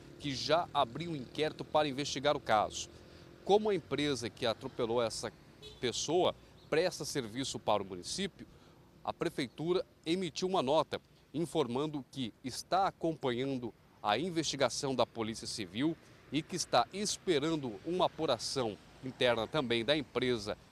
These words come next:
Financial Ambiental que presta serviço para a prefeitura, para que o caso seja explicado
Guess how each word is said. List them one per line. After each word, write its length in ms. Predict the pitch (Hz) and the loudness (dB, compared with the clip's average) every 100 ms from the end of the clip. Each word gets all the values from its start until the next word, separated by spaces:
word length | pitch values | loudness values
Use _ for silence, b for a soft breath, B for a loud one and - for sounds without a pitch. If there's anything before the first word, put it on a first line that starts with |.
| - | -8
Financial 520 | 160 156 151 151 131 | -2 -2 -2 0 0
Ambiental 580 | 117 127 131 - 110 101 | 0 -2 -2 4 4 4
que 120 | - | -2
presta 420 | 110 - 170 170 156 | -6 2 2 2 -2
serviço 400 | 135 113 123 - | -2 -2 -4 -2
para 140 | 113 | -2
a 40 | |
prefeitura, 640 | 98 113 107 90 135 165 - B B B - | -2 -6 -8 -8 -2 -2 -4 B B B 2
para 240 | 127 139 | 4 4
que 140 | - 139 | 0 -6
o 40 | |
caso 340 | - 127 117 | 0 0 0
seja 260 | 107 123 110 | -4 -6 -6
explicado 680 | - - 101 123 131 151 | -8 -8 -4 4 4 4